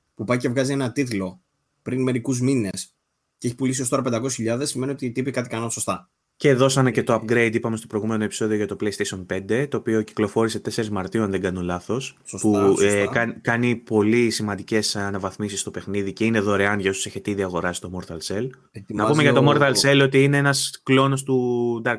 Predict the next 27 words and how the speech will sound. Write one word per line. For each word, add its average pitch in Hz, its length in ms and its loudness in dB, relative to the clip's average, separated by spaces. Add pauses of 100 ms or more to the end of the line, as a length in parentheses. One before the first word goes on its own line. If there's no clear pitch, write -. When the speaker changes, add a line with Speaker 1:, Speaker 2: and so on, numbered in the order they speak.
Speaker 2:
Souls 98 200 -4
ουσιαστικά, 107 600 -8 (400)
από - 160 -2
ένα 131 140 4
Speaker 1:
Μμμ. 113 60 0
Speaker 2:
πολύ 120 240 2
μικρό 123 360 0
indie 127 220 -2 (100)
studio 113 440 -4 (680)
και 143 100 -2
έχει 143 160 0
αποσπάσει 139 360 0
πολύ 135 160 0
θετικές 107 500 -4
βαθμολογίες 98 460 -6
και - 80 -16
πολύ 117 200 -8
θετικές, 104 380 -8
ε, 90 140 -8
εντυπώσεις. 98 640 -6 (240)
Έχουμε 139 220 0
γράψει 139 300 4
review, 95 140 0
αν 92 100 -4
δεν 90 100 -8
κάνω 90 180 -8
λάθος. 90 420 -10